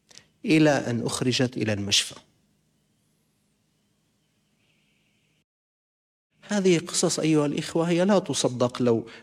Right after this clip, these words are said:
لو رويناها من كتب أو مما مضى، لكن الآن أنت تسمع الطفلة.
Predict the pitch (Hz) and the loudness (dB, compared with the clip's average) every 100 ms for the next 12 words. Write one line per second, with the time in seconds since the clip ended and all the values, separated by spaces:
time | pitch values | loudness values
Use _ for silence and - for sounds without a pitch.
0 | - 139 139 135 135 135 147 160 143 151 | 0 4 4 4 2 2 2 0 0 0
1 | 127 117 - - - - - _ _ _ | 0 -2 -4 -2 -2 -4 -20 _ _ _
2 | - - - 151 156 156 143 135 120 98 | -20 -20 0 4 6 6 6 4 2 -2
3 | - - _ - 165 175 170 - 196 190 | -10 -20 _ -2 -2 2 0 2 0 0
4 | 190 180 170 196 - 165 160 - 180 - | -2 0 0 -2 0 -2 -2 -4 -4 -4